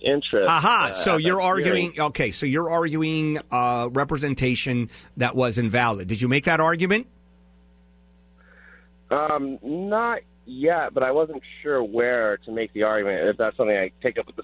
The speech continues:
Speaker 1: state bar. If that's
Speaker 2: No,
Speaker 1: the
Speaker 2: it's state bar. It's
Speaker 1: claim,
Speaker 2: not, I mean,
Speaker 1: if
Speaker 2: no. I mean,
Speaker 1: court
Speaker 2: you can deal with the state bar, but it's nothing to do with your case. It's not gonna change the case at all. Uh, the only thing that's gonna change the case is to, uh, either have the case reversed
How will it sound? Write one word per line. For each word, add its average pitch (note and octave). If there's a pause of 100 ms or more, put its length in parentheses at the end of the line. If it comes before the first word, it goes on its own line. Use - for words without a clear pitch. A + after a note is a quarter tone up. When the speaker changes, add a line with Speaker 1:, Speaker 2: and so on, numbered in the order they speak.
Speaker 1:
state G2+
bar. G#2+
If -
that's G2
Speaker 2:
No, G#3
Speaker 1:
the F#3+
Speaker 2:
it's E3
state A3
bar. G3+
It's -
Speaker 1:
claim, F3+
Speaker 2:
not, F3+
I F3
mean, F3
Speaker 1:
if E3+
Speaker 2:
no. D3+
I -
mean, D3
Speaker 1:
court F3+
Speaker 2:
you G3
can G#3
deal C#4+
with G#3
the D#3
state D3+
bar, E3
but C3+
it's -
nothing E3+
to D3
do D3+
with B2+
your G#2+
case. - (400)
It's C#3+
not G3+
gonna E3+
change C#3+
the A#2
case D3
at B2+
all. C3 (360)
Uh, B2
the C3
only D#3+
thing D3+
that's C#3
gonna C#3
change C#3
the -
case D#3+
is C3
to, B2
uh, A#2+
either C3
have B2
the A2+
case C#3
reversed F#3